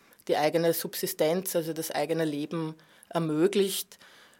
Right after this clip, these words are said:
umfasst aber jetzt im Vergleich zur Reproduktionsarbeit ein nochmal breiteres Spektrum.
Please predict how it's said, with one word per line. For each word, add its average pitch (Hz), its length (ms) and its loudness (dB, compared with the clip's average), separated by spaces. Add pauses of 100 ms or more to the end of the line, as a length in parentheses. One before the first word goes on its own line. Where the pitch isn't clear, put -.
umfasst 160 580 2
aber 170 280 6
jetzt 160 260 2
im 175 80 -8
Vergleich 160 480 0
zur 170 220 0
Reproduktionsarbeit 170 1400 2
ein 160 320 -2 (180)
nochmal 160 360 0
breiteres 156 880 -2 (200)
Spektrum. - 760 -10